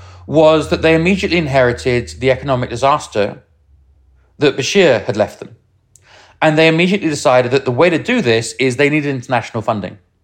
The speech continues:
They needed the taps turned on by the I M F and by the Americans. So what did they do? One, fundamentally, they were part of a regional realignment that saw Sudan make links to Israel, which was part of the price that America took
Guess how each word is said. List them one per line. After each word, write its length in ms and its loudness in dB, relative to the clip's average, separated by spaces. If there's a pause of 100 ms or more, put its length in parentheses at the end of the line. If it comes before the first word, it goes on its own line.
(680)
They 100 0
needed 140 0
the 60 -2
taps 320 -6
turned 220 0
on 160 2
by 140 2
the 80 0
I 120 4
M 80 -2
F 320 0
and 120 -6
by 160 2
the 80 -6
Americans. 640 -6 (320)
So 140 0
what 140 2
did 100 -4
they 100 4
do? 220 -2
One, 340 2
fundamentally, 880 -2 (280)
they 320 2
were 120 2
part 260 0
of 60 -4
a 80 0
regional 360 -2
realignment 540 0
that 140 -12
saw 240 -2
Sudan 600 0 (220)
make 220 -2
links 320 -4
to 280 -2
Israel, 360 0
which 160 -12
was 100 -10
part 240 0
of 60 -10
the 40 -20
price 320 -2
that 200 -2
America 360 -2
took 400 -6